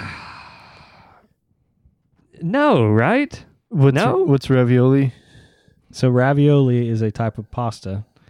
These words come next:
Speaker 3: that has some sort of meat or cheese inserted in the middle of it.
Speaker 1: And it's sealed around the
Speaker 3: And it's
Speaker 1: edges.
Speaker 3: sealed around the edges.
Speaker 1: So that when you bite it, it
Speaker 2: Mm.
Speaker 1: comes out.
Speaker 2: So you can say
Speaker 1: Formuoli, if you will.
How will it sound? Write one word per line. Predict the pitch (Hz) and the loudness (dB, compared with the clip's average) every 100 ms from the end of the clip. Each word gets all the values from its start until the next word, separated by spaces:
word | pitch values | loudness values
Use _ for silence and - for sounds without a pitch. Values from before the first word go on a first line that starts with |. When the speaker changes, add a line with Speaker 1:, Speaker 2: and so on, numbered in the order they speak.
| _ _ _ | _ _ _
Speaker 3:
that | - 95 | -16 -10
has | 101 101 95 92 - | -8 -8 -8 -10 -16
some | - - 110 | -12 -6 -6
sort | - 113 104 | -6 -6 -6
of | 101 92 - _ _ - - - | -6 -10 -16 _ _ -20 -20 -14
meat | 104 104 110 - - _ _ _ | -8 -6 -6 -10 -20 _ _ _
or | 104 95 | -10 -10
cheese | - 113 110 110 110 | -8 -8 -6 -6 -8
inserted | - 104 98 - 104 101 | -10 -12 -10 -12 -12 -12
in | 92 | -12
the | 92 | -10
middle | 92 95 95 | -10 -10 -12
of | 95 | -12
it. | 101 _ _ _ _ _ _ - | -14 _ _ _ _ _ _ -4
Speaker 1:
And | 110 | -2
it's | 98 | -2
sealed | - 135 123 113 | -4 2 2 2
around | 107 107 | 0 0
the | 98 | -2
Speaker 3:
And | 98 | -4
it's | 95 | -6
Speaker 1:
edges. | |
Speaker 3:
sealed | 104 120 117 | 0 0 2
around | 113 107 | 0 0
the | 104 | -4
edges. | 92 92 92 - - _ _ _ _ _ | -6 -10 -14 -14 -20 _ _ _ _ _
Speaker 1:
So | - | -10
that | 110 | -8
when | 107 | -6
you | 104 | -2
bite | 147 120 110 | 4 6 8
it, | 107 | 6
it | 104 | 4
Speaker 2:
Mm. | 101 104 | 4 4
Speaker 1:
comes | 101 95 | 2 -2
out. | 92 85 82 - - _ _ _ _ _ _ _ _ _ _ _ _ _ _ _ _ _ _ _ _ - | -8 -14 -16 -20 -20 _ _ _ _ _ _ _ _ _ _ _ _ _ _ _ _ _ _ _ _ -4
Speaker 2:
So | 131 | -2
you | 110 | 0
can | 107 | 2
say | |
Speaker 1:
Formuoli, | 151 143 120 117 113 101 92 | 4 4 4 4 2 0 -8
if | 120 104 | -8 -6
you | 98 | -8
will. | 90 85 95 | -10 -10 -14